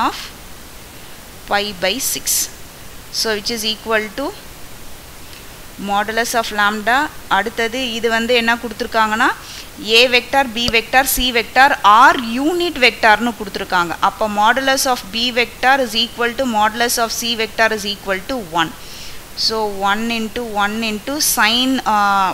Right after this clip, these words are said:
wa-, sine thirty எனக்கு என்ன வரும்னா, one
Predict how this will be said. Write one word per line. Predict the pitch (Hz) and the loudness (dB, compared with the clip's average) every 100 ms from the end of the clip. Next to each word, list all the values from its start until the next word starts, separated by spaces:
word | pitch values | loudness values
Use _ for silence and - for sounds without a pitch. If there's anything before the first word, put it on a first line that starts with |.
| - | 0
wa-, | 208 202 226 | 0 2 2
sine | 226 247 240 | 2 0 -2
thirty | 226 233 220 | -2 -2 -2
எனக்கு | 202 196 202 | -2 -2 0
என்ன | 226 214 | 0 0
வரும்னா, | 208 208 269 466 - - - - - - - - - - - - - 202 | 0 2 0 0 -10 -18 -18 -18 -18 -18 -18 -18 -16 -16 -16 -16 -6 0
one | 208 | 2